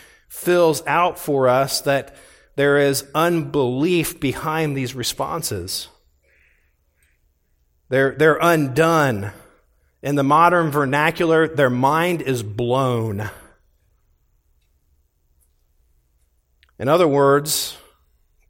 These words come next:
you could say that unbelief holds a high view of oneself.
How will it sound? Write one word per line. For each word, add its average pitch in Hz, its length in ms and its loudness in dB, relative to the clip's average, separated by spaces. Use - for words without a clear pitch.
you 131 100 -8
could 143 160 -2
say 151 240 0
that 139 220 -2
unbelief 151 680 -2
holds 143 360 -2
a 123 80 -2
high 151 380 -2
view 143 300 -4
of 113 120 -6
oneself. 117 880 -8